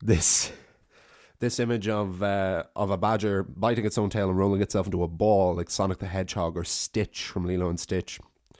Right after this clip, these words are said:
There was a moment where he does that. Uh, and just an actual account, like Gerald, Gerald of Wales' account of,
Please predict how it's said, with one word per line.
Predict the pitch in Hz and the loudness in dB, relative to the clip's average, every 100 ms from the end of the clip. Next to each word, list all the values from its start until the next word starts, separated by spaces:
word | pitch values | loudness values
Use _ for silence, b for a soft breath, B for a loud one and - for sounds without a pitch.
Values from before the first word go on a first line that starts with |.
| B B B - | B B B -6
There | 92 90 | -2 0
was | 90 90 | -2 -2
a | |
moment | 92 87 - | -2 -4 -4
where | |
he | 90 | -6
does | 90 85 78 | -4 -6 -4
that. | 92 87 - - b b b - | -2 -2 -4 -14 b b b -4
Uh, | 92 87 87 - _ | 0 0 0 -4 _
and | 127 135 127 113 92 - | 2 6 6 4 0 -2
just | - 151 - - - - - _ _ _ _ _ _ _ _ | 4 6 4 -2 -6 -14 -16 _ _ _ _ _ _ _ _
an | 127 - | 0 0
actual | 147 180 - 170 165 | 2 0 2 4 4
account, | 135 160 165 120 - | 4 4 4 4 0
like | 101 | 0
Gerald, | 160 151 151 113 - | 4 6 4 0 -2
Gerald | 143 139 143 | 4 6 6
of | 127 | 4
Wales' | 127 135 113 | 4 4 2
account | - 120 113 | 0 0 0
of, | 104 - | -4 -8